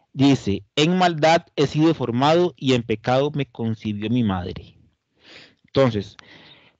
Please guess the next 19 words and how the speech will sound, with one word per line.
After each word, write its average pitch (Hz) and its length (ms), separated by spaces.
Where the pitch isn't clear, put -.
Jesús 160 540
no 135 200
podía 151 240
nacer 156 320
en 117 100
un 127 200
cuerpo 131 580
o 110 140
ser 123 140
concebido 139 640
en 110 160
un 120 80
cuerpo, 143 500
eh, 110 240
pecaminoso 160 760
porque 156 380
hubiese 131 420
recibido 147 720
el 127 360